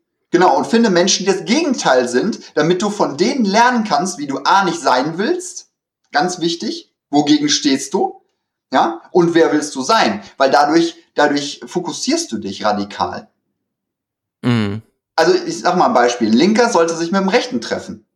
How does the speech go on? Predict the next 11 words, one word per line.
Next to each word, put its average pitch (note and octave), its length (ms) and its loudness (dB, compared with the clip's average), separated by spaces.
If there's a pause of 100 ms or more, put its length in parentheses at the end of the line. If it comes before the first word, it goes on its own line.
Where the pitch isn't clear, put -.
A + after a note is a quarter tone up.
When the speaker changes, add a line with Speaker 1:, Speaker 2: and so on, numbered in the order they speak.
(580)
Speaker 1:
Ohne A#3 260 4
sich G#3+ 160 -2
auf E3+ 80 0
die F3 100 -4
Fresse A#3 400 -4
zu A#2 220 -6
hauen, A2 400 -2 (360)
ohne A#3+ 280 4
sich G3 340 -6
zu F#3 140 -2
beleidigen, F3+ 760 2